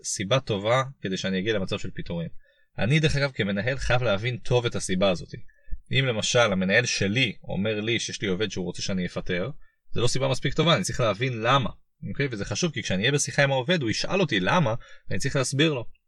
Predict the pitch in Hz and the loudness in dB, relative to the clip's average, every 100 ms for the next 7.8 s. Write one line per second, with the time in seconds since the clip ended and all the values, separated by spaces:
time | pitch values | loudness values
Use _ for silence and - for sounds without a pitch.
0 | _ _ _ _ 101 98 - 151 120 107 | _ _ _ _ -4 0 2 2 2 -4
1 | 104 - 147 131 110 135 113 127 131 127 | -6 -4 -2 0 -2 -2 -2 0 2 0
2 | 101 110 107 90 117 110 - 98 92 85 | 2 0 0 -4 -4 -4 -4 -4 -4 -2
3 | 117 175 - - - - 123 156 156 135 | 0 -2 -4 -14 -6 -4 0 0 2 0
4 | 107 110 135 - 135 131 - - 135 139 | -2 0 -2 -2 -4 -4 -8 -8 -6 -4
5 | 120 117 117 120 120 123 156 - - _ | -2 -2 -4 -4 0 2 2 0 -4 _
6 | _ _ 95 95 104 120 120 - - 127 | _ _ -6 -4 0 0 0 -4 -4 -4
7 | - 104 117 127 117 117 110 | -4 -2 -2 0 -2 -2 -2